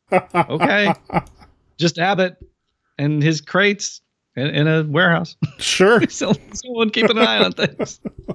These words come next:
Speaker 2: The setup to all of this, I really felt like we were gonna have more with the, uh, the scientist and his secretary and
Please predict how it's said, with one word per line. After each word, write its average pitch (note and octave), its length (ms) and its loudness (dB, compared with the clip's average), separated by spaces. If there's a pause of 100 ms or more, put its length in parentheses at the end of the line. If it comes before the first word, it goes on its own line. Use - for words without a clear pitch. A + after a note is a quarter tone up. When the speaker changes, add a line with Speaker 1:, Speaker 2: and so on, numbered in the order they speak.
(380)
Speaker 2:
The D#3 640 0
setup F3 460 -2
to D3+ 140 0
all B2+ 180 4
of A2+ 100 -4
this, A2 400 -2
I D3+ 120 2
really F#3 380 2
felt D#3 280 0
like C#3 200 2
we C3+ 100 0
were C3+ 80 2
gonna C3 180 2
have B2+ 280 0
more B2+ 400 2
with A#2 500 -2
the, A#2 260 2
uh, A#2 80 -2
the B2+ 100 4
scientist A#2+ 580 2
and A#2+ 80 4
his A2+ 100 2
secretary A#2+ 760 2
and A2 160 0